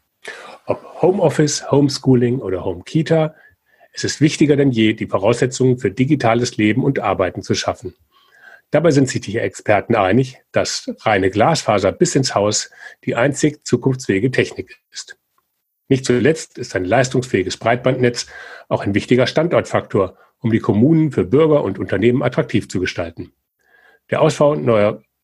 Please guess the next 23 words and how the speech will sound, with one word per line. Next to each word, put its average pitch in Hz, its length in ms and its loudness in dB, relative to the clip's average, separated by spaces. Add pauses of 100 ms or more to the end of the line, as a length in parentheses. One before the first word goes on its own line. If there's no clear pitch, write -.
(140)
Glasfasernetze 131 800 2
ist 131 320 -4
deshalb 131 360 0
unumgänglich. 107 840 -2 (560)
Um 113 160 -2
Kommunen 160 400 2
ans - 200 -6
Netz 123 200 -2
der - 100 -2
Zukunft 160 380 -4
zu 143 100 2
bringen, 127 400 2 (380)
braucht 185 280 0
es 160 120 0
ein 117 80 0
Unternehmen, 123 600 0 (720)
das 117 140 -2
auf - 140 -4
den 95 180 -4
flächendeckenden 131 800 0
Glasfaserausbau 107 960 0
spezialisiert 117 720 0
ist. - 240 -10